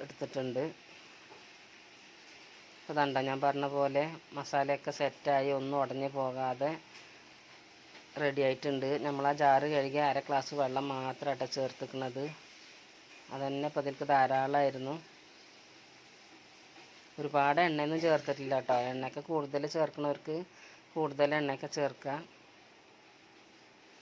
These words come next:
അപ്പം ഇന്നത്തെ നമ്മളെ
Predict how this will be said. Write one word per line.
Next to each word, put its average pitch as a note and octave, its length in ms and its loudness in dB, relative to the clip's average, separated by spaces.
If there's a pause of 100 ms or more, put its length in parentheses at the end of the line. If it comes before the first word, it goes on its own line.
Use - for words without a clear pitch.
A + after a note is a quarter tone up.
(1300)
അപ്പം D3 180 -2
ഇന്നത്തെ C#3+ 300 0 (120)
നമ്മളെ D3 320 2